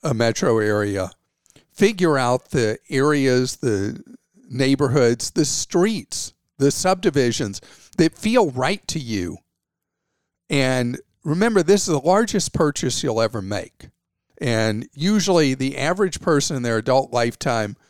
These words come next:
will buy, is it five houses? I think it's five houses over their adult lifetime.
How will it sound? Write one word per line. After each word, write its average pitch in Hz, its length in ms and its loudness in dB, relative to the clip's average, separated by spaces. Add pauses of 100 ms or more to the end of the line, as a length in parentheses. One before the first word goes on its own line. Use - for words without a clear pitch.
(480)
will 127 220 4
buy, 127 580 0 (420)
is - 120 -8
it - 100 -20 (320)
five 147 300 -6
houses? 180 640 -8 (260)
I 151 60 -6
think 170 140 0
it's - 120 -6
five 143 320 2
houses 107 560 -2 (880)
over 135 260 4
their 117 480 2
adult 127 460 0
lifetime. 101 600 -6